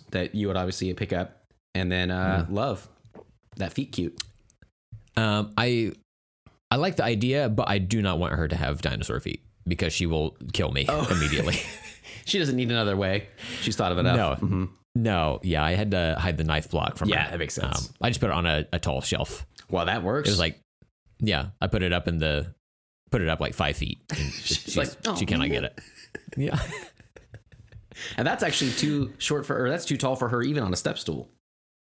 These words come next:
Speaker 2: Yeah, of course.
Speaker 1: Which is weird, but that's what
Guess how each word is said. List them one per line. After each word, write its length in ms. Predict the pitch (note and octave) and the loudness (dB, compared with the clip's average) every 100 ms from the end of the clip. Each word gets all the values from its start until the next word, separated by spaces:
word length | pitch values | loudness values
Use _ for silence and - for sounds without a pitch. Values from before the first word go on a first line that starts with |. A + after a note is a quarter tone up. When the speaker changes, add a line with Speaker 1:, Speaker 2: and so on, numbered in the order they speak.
| _ _ _ - | _ _ _ -6
Speaker 2:
Yeah, 260 | C3 G#3+ - | -2 0 0
of 160 | E2+ G2 | -2 0
course. 140 | F#2 | 0
Speaker 1:
Which 40 | F#2 | 0
is 80 | |
weird, 320 | E2+ G#2+ - D#2+ | 0 -2 -2 -2
but 340 | F2 D#2+ - - - _ _ _ _ _ _ _ | -2 -2 -8 -20 -20 _ _ _ _ _ _ _
that's 180 | - E2+ | -6 -2
what 100 | G2 | 0